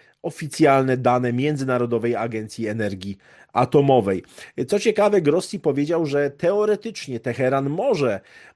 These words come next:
y, podjąć pracę nad wzbogacaniem, y, uranu w ciągu kilku miesięcy, jak to, jak to ujął, natomiast obecnie nie ma żadnych, y, żadnych tak naprawdę dowodów na tego typu, na tego typu, y, działania. Co więcej,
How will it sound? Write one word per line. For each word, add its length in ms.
y, 180
podjąć 460
pracę 340
nad 180
wzbogacaniem, 920
y, 260
uranu 440
w 100
ciągu 360
kilku 400
miesięcy, 540
jak 220
to, 200
jak 320
to 140
ujął, 380
natomiast 520
obecnie 520
nie 160
ma 240
żadnych, 680
y, 360
żadnych 540
tak 200
naprawdę 560
dowodów 720
na 140
tego 340
typu, 420
na 120
tego 240
typu, 400
y, 200
działania. 520
Co 220
więcej, 500